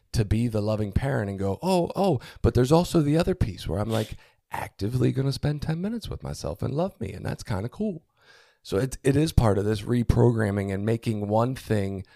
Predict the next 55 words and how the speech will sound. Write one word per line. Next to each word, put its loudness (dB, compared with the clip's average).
trigger 2
another -2
thing, -10
right? -2
I 2
remember 6
somebody 2
telling 4
me 4
a 4
long 4
time 2
ago, 2
if -2
you 4
have 2
the, 2
the 8
thought 6
to 2
go 4
get 0
high 2
or -4
to -2
go 2
use, 6
if -2
you 6
can 0
make 0
that 2
thought 4
be 6
the 2
thing 2
that 0
reminds 2
you 4
that -2
you 2
haven't 0
prayed 0
today, 2
it'll 4
never 6
be 6
a 6
problem 6
again. 0
And -4
I 0
was -2
like, -2
"Fuck, -6